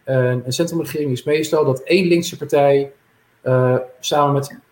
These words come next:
één of meerdere rechtse partijen gaat. Als de linkse partijen verstandig zijn, en ik bedoel S P, Partij voor de Dieren, GroenLinks, P V D A, gaan ze dat niet in een eentje doen. Eh, want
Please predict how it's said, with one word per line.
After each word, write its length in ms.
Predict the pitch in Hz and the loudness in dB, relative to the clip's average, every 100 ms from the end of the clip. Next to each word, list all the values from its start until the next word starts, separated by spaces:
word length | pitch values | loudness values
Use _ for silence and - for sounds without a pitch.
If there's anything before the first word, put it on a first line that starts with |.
| _ | _
één 200 | 139 143 | 0 0
of 100 | 139 | 2
meerdere 240 | 139 127 | 2 2
rechtse 220 | 127 120 123 | 0 -4 -8
partijen 340 | 120 110 110 | -4 0 -2
gaat. 240 | - 113 - _ _ _ _ _ _ _ | -4 -12 -16 _ _ _ _ _ _ _
Als 160 | 135 | -4
de 60 | 123 | 0
linkse 220 | 156 196 | 0 0
partijen 520 | 170 175 156 139 123 - | -2 2 4 4 2 -2
verstandig 340 | - 139 170 | -4 -2 -2
zijn, 240 | - 170 170 | 0 0 0
en 60 | |
ik 80 | 123 | 0
bedoel 160 | 123 120 | 0 0
S 200 | 131 - | -4 -2
P, 20 | |
Partij 520 | 139 127 127 - 127 | 2 4 2 2 0
voor 100 | 123 | 2
de 80 | 123 | -2
Dieren, 480 | 120 127 131 123 117 | -2 0 2 2 0
GroenLinks, 460 | - 123 120 123 - | -2 -2 0 -2 0
P 20 | |
V 200 | 113 110 | 0 0
D 120 | 110 | 0
A, 180 | 123 - - _ _ | -2 -4 -14 _ _
gaan 120 | 139 | -4
ze 60 | 131 | -2
dat 80 | 120 | 0
niet 140 | 135 | 0
in 60 | 175 | 0
een 80 | 147 | 0
eentje 280 | 127 120 110 | -2 -2 -4
doen. 200 | 98 101 _ _ _ _ | -10 -12 _ _ _ _
Eh, 300 | 107 117 117 113 113 | -4 0 0 -2 0
want 420 | 131 127 - | -2 -2 -8